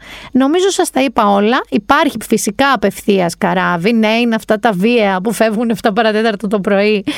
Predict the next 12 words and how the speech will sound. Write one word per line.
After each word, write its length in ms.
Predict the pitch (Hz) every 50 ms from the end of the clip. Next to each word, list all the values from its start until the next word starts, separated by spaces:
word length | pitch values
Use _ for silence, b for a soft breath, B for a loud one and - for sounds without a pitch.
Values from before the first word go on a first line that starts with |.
| B B B B B
και 120 | - 254
δεν 140 | 233 233 226
έχεις 140 | 240 226 -
κοιμηθεί 320 | - 240 226 220 190 226
ποτέ 480 | 202 226 208 180 226 214 208 202 190 196 B B B B
και 100 | - 254
φτάνεις 300 | 254 - - 240 240 214
νεκρός 440 | 214 226 202 - 247 214 208 202 196
την 100 | - 196
πρώτη 200 | 180 180 180 180
μέρα 180 | 185 180 180 170
διακοπών, 500 | 165 180 170 - 170 165 - 208 220